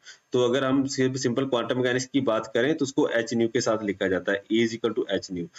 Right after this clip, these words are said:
लेकिन अगर दो levels के बीच में transition हो रही है, E is equal to h nu की बात कर रहे हैं, तो उसमें occupation probability भी आएगी। तो occupation probability that is nothing but जो आपके पास, ए, Einstein, आइंस-, बोस-आइंस्टाइन distribution लॉ है, because proton जो होता है,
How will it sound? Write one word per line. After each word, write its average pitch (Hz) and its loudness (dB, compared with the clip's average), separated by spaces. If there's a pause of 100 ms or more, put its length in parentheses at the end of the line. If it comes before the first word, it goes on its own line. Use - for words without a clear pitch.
(240)
लेकिन 107 0
अगर 120 0
दो 127 2
levels 127 2
के 139 0
बीच 123 0
में 127 4
transition 127 0
हो 117 4
रही 120 2
है, 131 0
E - 2
is 117 2
equal 120 0
to 104 2
h 131 2
nu 131 4
की 135 0
बात 110 0
कर 117 0
रहे 120 0
हैं, 131 0
तो 143 -4
उसमें 131 0
occupation 123 -2
probability 110 0
भी 117 0
आएगी। 90 -2 (320)
तो 117 0
occupation 135 0
probability 131 2
that 123 2
is 113 2
nothing 135 2
but 135 -2
जो 113 2
आपके 113 0
पास, 127 -2 (360)
ए, 120 2
Einstein, 120 0
आइंस-, 120 0
बोस-आइंस्टाइन 131 2
distribution 127 0
लॉ 117 2
है, 135 0
because 127 0
proton 120 0
जो 131 2
होता 110 2
है, 127 0